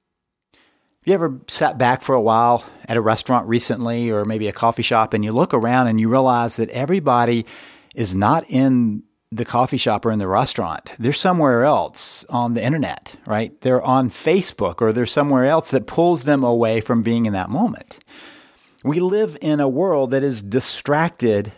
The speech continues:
by that technology, and it's very hard to show up when we're not even at that place where we need to be, where we are at that moment. And so part of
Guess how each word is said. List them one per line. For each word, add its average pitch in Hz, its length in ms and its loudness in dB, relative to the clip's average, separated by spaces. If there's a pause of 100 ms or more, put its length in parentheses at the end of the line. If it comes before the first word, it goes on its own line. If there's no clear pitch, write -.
(100)
by 120 360 2
that 113 200 0
technology, 117 600 -2
and 107 80 0
it's 107 120 -6
very 175 220 2
hard 175 200 0
to 147 60 -2
show 151 320 2
up 170 300 0 (560)
when 139 420 0
we're 143 120 2
not 139 320 2
even 120 760 0
at 135 220 -2
that 117 220 -2
place - 500 -4 (320)
where 123 160 -2
we 120 100 2
need 131 180 0
to 131 40 -8
be, 101 140 -8
where 110 200 0
we 117 160 2
are 123 220 0
at 113 80 -4
that 110 160 2
moment. 127 460 -6 (1400)
And 117 100 0
so 131 120 4
part 160 420 0
of 131 560 0